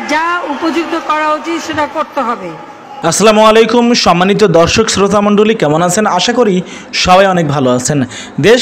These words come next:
Speaker 2: কিংবা দেশের বাইরে দূর দূরান্ত থেকে যে বা যারা এখন ঠিক এই মুহূর্তে আমার এই ভিডিওটা দেখছেন, তাদের সবাইকে জানাচ্ছি আন্তরিক শুভেচ্ছা এবং অভিনন্দন। সম্মানিত দর্শক শ্রোতা মণ্ডলী, আজকের এই ভিডিওটা খুবই গুরুত্বপূর্ণ,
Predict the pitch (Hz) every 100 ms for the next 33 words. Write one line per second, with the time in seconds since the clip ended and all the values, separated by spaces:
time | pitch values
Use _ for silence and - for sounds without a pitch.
0 | 254 247 233 214 240 233 208 202 220 226
1 | 220 185 170 165 170 175 185 196 202 208
2 | 156 196 196 180 180 165 185 185 185 185
3 | 220 226 247 - 160 170 170 - - 160
4 | 180 208 226 254 202 208 196 180 165 165
5 | - 220 202 185 180 - 185 220 226 180
6 | 170 170 240 247 - - - 202 226 240
7 | 220 - 202 202 240 240 208 185 185 190
8 | 165 175 202 190 147 135 123 - - -
9 | - 208 220 254 269 233 190 180 170 -
10 | 220 226 226 233 233 180 180 226 196 202
11 | 202 214 220 208 202 202 202 185 202 214
12 | 202 214